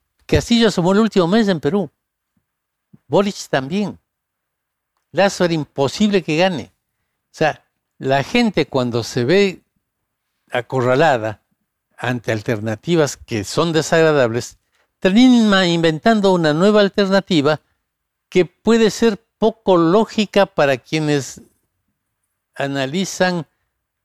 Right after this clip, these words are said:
con mucho elemento intelectual la realidad. Pero los electores no son, eh, lógicos, no son cartesianos, y ante una situación desesperante inventan salidas que vitalmente les gustan.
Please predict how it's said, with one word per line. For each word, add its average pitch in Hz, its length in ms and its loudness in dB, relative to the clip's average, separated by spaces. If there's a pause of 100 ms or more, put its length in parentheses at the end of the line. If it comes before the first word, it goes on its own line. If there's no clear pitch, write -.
con 127 200 -2
mucho 131 580 0
elemento 147 480 0
intelectual 143 640 0
la 151 80 2
realidad. 110 440 -2 (680)
Pero 196 220 2
los 196 220 -6
electores 233 440 0
no 226 140 0
son, 240 260 -2
eh, 160 1080 -4 (760)
lógicos, 165 720 -6
no 135 200 -6
son 147 400 -6 (280)
cartesianos, 139 920 -2 (640)
y 117 760 -4 (380)
ante 135 500 -4
una 180 120 -2
situación 185 440 -2
desesperante 170 680 -2
inventan 143 520 -2
salidas 135 400 -2
que 131 140 -2
vitalmente 117 560 -2
les 104 140 -8
gustan. - 280 -12